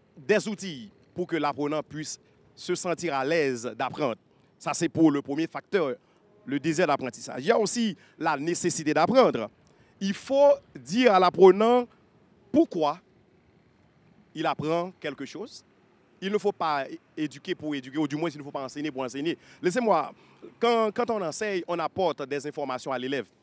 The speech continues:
Mais les informations doivent être traduites et assimilées. Si quelqu'un enseigne pour enseigner, vous apportez quelques informations. N'importe qui peut apporter une information, mais n-, n'importe qui ne peut pas être professeur ou bien enseignant.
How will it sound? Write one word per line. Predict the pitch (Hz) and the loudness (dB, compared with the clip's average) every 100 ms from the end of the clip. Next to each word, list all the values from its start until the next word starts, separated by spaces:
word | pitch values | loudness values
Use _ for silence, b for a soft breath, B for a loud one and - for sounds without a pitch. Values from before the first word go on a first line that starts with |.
| b b - | b b -2
Mais | 170 | 0
les | 185 | 0
informations | 202 226 180 175 185 | -2 -6 -6 -8 -4
doivent | 160 147 | -4 -2
être | 190 175 151 147 _ | -4 -4 -4 -8 _
traduites | 151 147 147 - 123 156 185 - - _ _ _ _ 165 | -12 -8 -8 -10 -14 -12 -14 -16 -20 _ _ _ _ 0
et | 165 185 - _ _ - | 0 0 -6 _ _ -8
assimilées. | 165 - 233 190 151 120 _ _ _ b b b | -6 -4 -2 -2 -4 -6 _ _ _ b b b
Si | - - 247 | -10 -6 -6
quelqu'un | 214 220 208 196 | -2 -2 -2 -4
enseigne | 170 180 | -4 -6
pour | - 175 160 | -2 -2 -2
enseigner, | 143 151 220 226 b b _ | -4 -4 -2 -4 b b _
vous | 135 180 | -6 -4
apportez | 170 160 156 | -2 -4 -6
quelques | 147 135 131 | -8 -8 -8
informations. | 131 123 123 175 | -6 -6 -6 -2
N'importe | 196 190 - | -2 -2 -8
qui | 202 | -8
peut | 165 | -6
apporter | 147 139 143 | -6 -6 -8
une | 135 | -8
information, | 127 120 110 107 120 B B | -8 -10 -12 -14 -20 B B
mais | 143 143 | -8 -8
n-, | 123 139 - | -8 -12 -10
n'importe | 117 147 180 160 - | -8 -6 -6 -8 -10
qui | - 196 | -10 -6
ne | |
peut | 160 160 | -6 -4
pas | 147 | -4
être | 139 147 - _ | -6 -8 -12 _
professeur | 180 139 123 147 160 170 b b | -2 -2 -4 -4 -2 -4 b b
ou | 143 | -8
bien | 160 - | -8 -8
enseignant. | 170 - 147 139 139 | -8 -6 -4 -2 -2